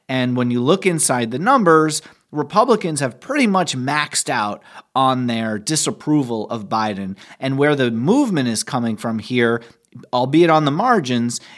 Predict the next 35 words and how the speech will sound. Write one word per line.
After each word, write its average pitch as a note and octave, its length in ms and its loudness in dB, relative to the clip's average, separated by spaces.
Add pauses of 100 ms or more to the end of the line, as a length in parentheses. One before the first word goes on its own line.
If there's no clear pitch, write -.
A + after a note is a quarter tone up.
(120)
is D3 340 0
from B2 480 -2
Democrats D3+ 800 -2
and A#2+ 120 -2
independents. G2+ 800 -4 (320)
And, B2 320 -2 (100)
you F#3+ 80 -4
know, D#3 120 2
a, C#3 280 0 (380)
actually F#3+ 280 0
a C#3 40 0
majority B2+ 920 0
of C3+ 300 0
the A2+ 440 -4
nine C3+ 360 -4
percent C3 400 -4
who A#2+ 120 -4
are A2+ 140 -2
unsure D3+ 600 2
of G#2+ 120 -4
how A2 160 -2
Biden A2 340 -4
is G2+ 120 -6
doing G#2+ 240 -4
his G2+ 120 -6
job, G2+ 320 -4
the - 100 -16
pollsters A2+ 540 -4 (280)
said, A2+ 340 0 (140)
are, A#2+ 440 -2 (300)
uh, A#2+ 280 -2 (100)
actually D3 460 -2
Democrats C3+ 880 -4
or A#2 200 -4
Democratic-leaning C3+ 1080 -2